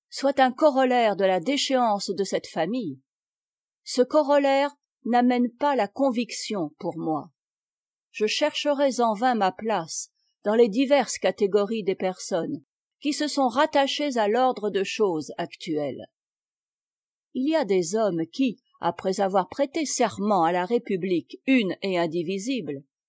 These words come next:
au Directoire en cinq personnes, au Consulat en trois, à l'Empire en une seule, à la première Restauration,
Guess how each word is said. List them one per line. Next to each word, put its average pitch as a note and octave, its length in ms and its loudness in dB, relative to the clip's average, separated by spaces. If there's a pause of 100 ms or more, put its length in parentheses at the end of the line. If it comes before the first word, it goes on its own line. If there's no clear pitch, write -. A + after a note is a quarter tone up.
(180)
au A3 140 8
Directoire A#3+ 880 2
en G3 140 0
cinq - 440 -4
personnes, G#3+ 680 -2 (540)
au A3+ 100 10
Consulat B3+ 760 2 (100)
en F#3+ 180 0
trois, A3 500 -2 (500)
à F#3+ 140 6
l'Empire B3 720 4
en G3 200 -2
une G#3+ 220 -2
seule, G3 560 -2 (500)
à F3 100 -2
la F3 100 2
première D4 520 4
Restauration, E3+ 920 -4